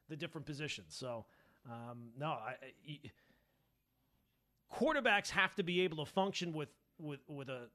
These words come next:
with a, an offensive line that might not be perfect, but there's no quarterback that could succeed.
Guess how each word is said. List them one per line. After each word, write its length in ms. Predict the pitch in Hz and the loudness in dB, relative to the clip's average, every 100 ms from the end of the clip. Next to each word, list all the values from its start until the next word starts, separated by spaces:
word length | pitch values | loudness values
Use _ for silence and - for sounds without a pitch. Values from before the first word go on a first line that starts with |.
| 135 | -12
with 220 | 127 117 | -12 -10
a, 160 | 117 110 127 | -10 -8 -2
an 80 | |
offensive 520 | 151 165 175 151 147 127 | 0 2 0 -2 -4 -2
line 260 | 147 147 | -2 -2
that 120 | 131 | -4
might 220 | 135 147 151 | -4 -4 -2
not 200 | 143 - | -4 -4
be 100 | 117 | -10
perfect, 640 | - - 226 277 277 - _ - | 0 2 4 4 4 0 _ -4
but 140 | 165 | 2
there's 220 | 185 170 | 2 2
no 200 | 208 190 | 2 2
quarterback 580 | - 160 139 117 117 98 | 0 -6 -6 -8 -12 -10
that 120 | 131 | -12
could 180 | - 113 | -10 -10
succeed. 460 | - 107 - 101 | -10 -10 -10 -10